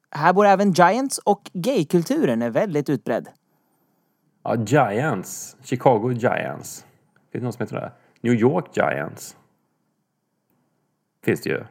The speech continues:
Speaker 1: var en klurig fråga här som Filip har skickat in till oss.
Speaker 2: Ja, det var det. Ja,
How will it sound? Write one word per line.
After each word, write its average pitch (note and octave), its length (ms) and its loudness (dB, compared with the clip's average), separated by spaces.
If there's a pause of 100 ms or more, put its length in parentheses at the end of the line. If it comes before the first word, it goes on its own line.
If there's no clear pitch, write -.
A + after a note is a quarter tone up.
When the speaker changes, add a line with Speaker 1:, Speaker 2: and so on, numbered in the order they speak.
(680)
Speaker 1:
var C3+ 100 0
en D3 80 0 (200)
klurig A#3 560 2
fråga G#3 300 6
här E3 120 6
som C#3+ 300 0
Filip D3 320 2
har C#3 80 -2
skickat C#3 200 0
in B2+ 120 2
till B2 80 0
oss. A#2 260 -4
Speaker 2:
Ja, G#2 600 -2
det A#2+ 80 -6
var G#2 140 -8
det. - 140 -12 (960)
Ja, E2+ 200 -2